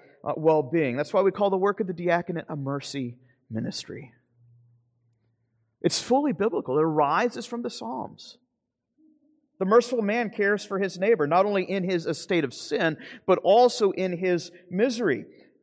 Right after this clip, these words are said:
Consider Psalm forty-one, "How blessed is the man who considers the poor." How blessed is the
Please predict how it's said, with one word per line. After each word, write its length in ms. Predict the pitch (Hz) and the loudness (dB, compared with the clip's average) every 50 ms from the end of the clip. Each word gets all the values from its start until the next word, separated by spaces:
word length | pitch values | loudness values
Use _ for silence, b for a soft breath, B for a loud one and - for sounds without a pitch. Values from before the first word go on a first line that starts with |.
| _ - | _ -10
Consider 300 | 196 - - 240 208 185 | -8 -6 -2 0 0 0
Psalm 280 | - - 196 196 190 | 0 0 0 -2 -2
forty-one, 460 | - - 208 190 175 170 170 196 180 170 | 0 0 0 2 2 2 2 2 2 4
"How 140 | 185 180 | 2 2
blessed 460 | 160 139 170 175 190 196 190 - - - | 2 2 4 4 4 2 2 -4 -2 0
is 180 | 185 160 - - | 0 0 0 -2
the 100 | 165 156 | -4 -4
man 520 | 151 160 165 160 156 139 127 123 123 - B B B B B | -2 -2 -2 -2 -2 -2 -4 -6 -8 -12 B B B B B
who 100 | - 175 | -4 -2
considers 600 | - - 160 - - - 196 180 160 156 135 - - | 0 0 -2 -2 -2 -2 0 0 0 0 -2 -2 -6
the 100 | 139 123 | -8 -8
poor." 520 | - - 170 156 127 131 85 - - - _ _ _ _ _ _ _ _ _ _ _ _ _ _ _ _ _ _ _ _ _ _ _ _ _ _ _ _ _ _ _ _ _ _ _ _ _ _ _ _ _ _ _ _ _ _ _ _ _ _ _ _ _ _ _ _ _ _ | -6 -4 -2 0 0 0 -2 -6 -12 -20 _ _ _ _ _ _ _ _ _ _ _ _ _ _ _ _ _ _ _ _ _ _ _ _ _ _ _ _ _ _ _ _ _ _ _ _ _ _ _ _ _ _ _ _ _ _ _ _ _ _ _ _ _ _ _ _ _ _
How 140 | - - 170 | -2 -2 0
blessed 440 | 123 147 156 180 160 147 - - - | 2 4 4 4 2 2 -4 -4 0
is 320 | - 156 147 147 131 - - | 2 4 4 4 2 -2 -2
the 220 | 143 135 131 131 | -2 0 0 -2